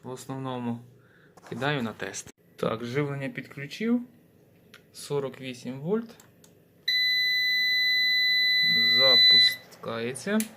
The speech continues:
Так, платка в нас там, її можна буде пошевелити трошки. Так, пішов писк.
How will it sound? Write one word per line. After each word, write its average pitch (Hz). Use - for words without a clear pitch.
Так, -
платка 120
в 120
нас 117
там, 156
її 120
можна 120
буде 117
пошевелити 117
трошки. -
Так, -
пішов 110
писк. 202